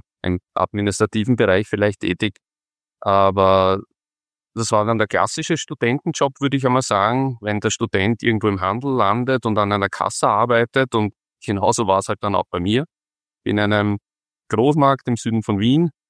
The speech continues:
bin ich dann gelandet, hab dort viele Jahre immer neben meinem Studium gearbeitet. Und das ist halt dann wirklich eine Art des Kundenkontakts, die man, ich vorher nicht gehabt habe, aber die einen durchaus auch prägt, weil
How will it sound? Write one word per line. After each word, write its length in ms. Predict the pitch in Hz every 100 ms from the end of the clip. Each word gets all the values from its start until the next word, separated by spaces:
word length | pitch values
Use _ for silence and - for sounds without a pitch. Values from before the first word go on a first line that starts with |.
| _ _ _ _
bin 120 | 131
ich 120 | 131
dann 140 | 135 127
gelandet, 580 | 123 98 101 127 127
hab 120 | 110 -
dort 160 | 107
viele 260 | - 123 131
Jahre 360 | 110 95 107
immer 160 | 110 107
neben 180 | 104 98
meinem 120 | 98
Studium 440 | - 107 104 98
gearbeitet. 800 | - 76 85 113 117 113 127 131 _ _ _ _
Und 380 | - 107 107 - _ -
das 200 | 95 -
ist 140 | 123
halt 120 | 113 -
dann 200 | 110 104
wirklich 380 | 113 - 117
eine 380 | 113 110 104 107 -
Art 400 | - 78 85 117 -
des 160 | -
Kundenkontakts, 1120 | - 120 131 135 - 110 - 87 123 - - -
die 140 | 104
man, 340 | 107 104 101 101 _ _
ich 160 | 85
vorher 180 | - 101
nicht 180 | 135 -
gehabt 380 | 139 107 - -
habe, 320 | 117 120 147 - _ _ -
aber 180 | 101
die 180 | 101 107
einen 200 | 104 107
durchaus 340 | 113 120 117 101
auch 160 | 101 _
prägt, 520 | 107 87 92 143 - _ _ _ _ _
weil 140 | 107